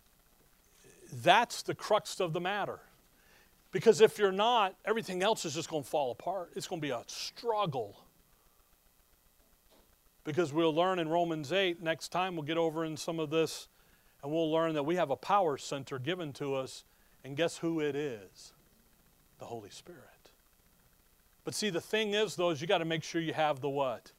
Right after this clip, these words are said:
That you have the Spirit. How do I get the Spirit? Well, what did Ephesians one thirteen say?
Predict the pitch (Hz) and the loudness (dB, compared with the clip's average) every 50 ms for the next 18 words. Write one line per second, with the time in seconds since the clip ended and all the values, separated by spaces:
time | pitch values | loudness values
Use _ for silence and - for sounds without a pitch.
0 | _ _ _ _ _ _ _ _ _ _ _ - 143 - - 139 120 135 131 117 | _ _ _ _ _ _ _ _ _ _ _ -10 -8 -6 -4 -2 0 0 -2 -2
1 | 107 - - - - 190 220 196 - - - - - - - _ _ _ _ _ | -4 -10 -14 -10 -6 -4 -4 -4 -4 -8 -14 -20 -20 -20 -20 _ _ _ _ _
2 | _ _ _ _ _ _ _ _ _ _ _ _ _ _ - - 180 180 185 185 | _ _ _ _ _ _ _ _ _ _ _ _ _ _ 2 6 8 8 8 8
3 | 185 180 165 180 - - 180 - - - 220 226 208 165 127 98 - - - - | 6 6 4 2 0 -2 -6 -10 -2 2 4 4 4 4 2 -2 -6 -16 -20 -20
4 | - _ _ _ _ _ _ _ _ _ _ _ _ _ _ - 143 156 208 180 | -20 _ _ _ _ _ _ _ _ _ _ _ _ _ _ 2 4 4 4 4
5 | 151 160 165 165 165 165 - - 175 170 156 143 165 156 131 127 170 165 160 151 | 4 4 2 2 0 -2 -2 -2 0 0 0 0 -2 -2 -2 0 0 0 0 2
6 | 180 170 165 151 - - 185 175 170 170 147 - - 214 233 160 | 2 2 2 2 0 -2 -2 -2 -2 -4 -4 -4 -4 -4 -4 -6